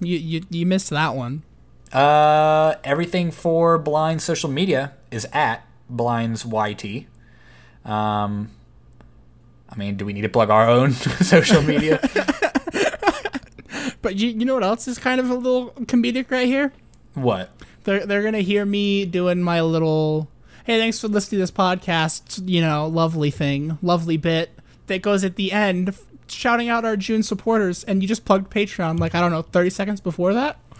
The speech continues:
Speaker 1: So it's gonna be twice in, like, a minute. It's gonna be great.
Speaker 2: Well, uh, do you do that for the audio?
Speaker 1: Yeah,
Speaker 2: For
Speaker 1: I did it on the audio.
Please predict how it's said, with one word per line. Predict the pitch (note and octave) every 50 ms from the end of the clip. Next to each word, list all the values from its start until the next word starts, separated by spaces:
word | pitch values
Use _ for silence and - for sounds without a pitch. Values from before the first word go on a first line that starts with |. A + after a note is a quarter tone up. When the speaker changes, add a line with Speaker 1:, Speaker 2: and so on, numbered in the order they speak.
| - - -
Speaker 1:
So | - -
it's | G#3 -
gonna | C#4+ B3+
be | A#3+ A3+
twice | G#3+ - - A#3 C4+ D#4 E4+ D4+ - -
in, | B3 A#3+
like, | A#3+ A#3 A3
a | A#3
minute. | A3 B3+ F4+ F#4 B3+ - -
It's | A3 -
gonna | - F4+ F4+
be | D#4+ C4+
great. | F#3 D3 - A3+ D4 -
Speaker 2:
Well, | F3 F3+ E3+ C#3 B2+ B2+ C3 C3 B2+ - - - - - - - - - - - - - - - - - - -
uh, | C3 C#3 D3 D3 D3 D3 D3 D3 C#3+ C#3+ C#3+ C#3
do | - B2 A#2 G#2 C#3
you | D#3 D3
do | E3+ F3
that | F#3 F3+ E3+ - -
for | - - D#3 D3+ D3+ D3 D3 D3 C#3+ C#3 C#3 C3+ C3 C3 B2+ A#2+
the | A#2 B2 -
audio? | - G#2+ A2 B2 D3 D#3 - F#3+ F#3+ F#3 F#3 F3+ F3 - - - - - - - - - - -
Speaker 1:
Yeah, | - F3+ F3+ F3 E3 E3 E3
Speaker 2:
For | -
Speaker 1:
I |
did | A2+ -
it | F3
on | E3+ D#3+
the | D3+ D3 C3
audio. | B2 B2 B2+ B2 B2+ B2 B2 B2+ B2+